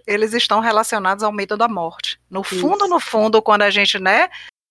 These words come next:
Speaker 1: vai vasculhar, vai saber qual é a origem daquele medo que surge e tal, lá no fundo descobre que tem alguma relação com o medo da morte, né? E esse medo, assim, porque o medo, ele é a resposta psicológica mais comum, né, diante da morte.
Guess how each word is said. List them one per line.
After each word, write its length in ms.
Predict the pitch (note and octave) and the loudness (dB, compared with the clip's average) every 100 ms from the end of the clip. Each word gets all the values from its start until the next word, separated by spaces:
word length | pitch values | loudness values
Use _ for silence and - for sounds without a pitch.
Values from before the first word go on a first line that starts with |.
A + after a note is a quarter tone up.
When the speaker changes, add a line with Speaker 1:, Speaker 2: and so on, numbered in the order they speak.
| _ _ | _ _
Speaker 1:
vai 260 | F3 G3 | 0 0
vasculhar, 840 | G3+ G3 - F3 F3 G#3+ A3+ A3 G3 | 2 0 -2 -4 -2 2 4 4 2
vai 120 | G#3 | -2
saber 300 | - F3+ F#3+ | -2 -4 -4
qual 160 | - F#3+ | -2 -2
é 40 | |
a 20 | |
origem 340 | E3 F3+ F#3+ F#3 | -2 -4 -6 -4
daquele 320 | E3 F#3 F3 | -4 -4 -8
medo 300 | E3+ F3+ F3+ | -6 -8 -8
que 140 | - | -10
surge 640 | - - A#3 A#3 A3+ G3+ | -6 -6 -6 -6 -6 -6
e 40 | F#3 | -4
tal, 240 | G3 G#3 | 0 2
lá 140 | A#3+ D4 | 4 2
no 100 | C#4+ | 0
fundo 640 | - - C4+ C#4+ C#4 D4 | -8 -6 -4 -2 -4 -6
descobre 640 | A#3+ A#3 - G#3 G#3+ A#3 | -4 -6 0 2 2 0
que 140 | A#3+ A3+ | -6 -4
tem 100 | G#3+ | -2
alguma 320 | G#3 G3+ G#3 | -2 0 0
relação 460 | A3 G#3 G#3 F#3+ F#3+ | 2 0 -2 -4 -6
com 100 | G#3 | -6
o 40 | |
medo 220 | G3+ F#3+ | -4 -4
da 120 | G#3 | 0
morte, 580 | A3 F3+ F3 - - - _ _ _ _ | 0 -2 -6 -6 -6 -6 _ _ _ _
né? 260 | - F3 A#3 - - - - - | -10 -10 -10 -14 -18 -18 -18 -6
E 140 | G#3 | -2
esse 240 | A3 - | 0 0
medo, 400 | C4+ A3+ A#3 D4 | 0 2 2 2
assim, 260 | D4 A#3 A#3 | 2 0 -6
porque 300 | G#3 A#3+ - | -8 -6 -2
o 80 | A3+ | 0
medo, 640 | G#3+ G#3+ D#4+ F4 A3 G3+ | 2 4 4 2 0 0
ele 200 | A#3+ A#3 | 0 4
é 100 | A#3 | 6
a 80 | A#3+ | 4
resposta 420 | D4+ B3+ B3 B3+ | 2 0 0 0
psicológica 600 | B3+ - B3+ A#3 B3 - | -2 -6 2 4 4 2
mais 260 | B3+ D4+ D#5 | 2 2 2
comum, 380 | - G#4+ A3+ G#3+ | 0 0 -2 0
né, 160 | G#3+ F4 _ | -2 -2 _
diante 320 | - G#3 G#3 | -6 -4 -2
da 140 | A3 G3 | -2 -2
morte. 500 | F3+ E3 - - | -4 -8 -8 -12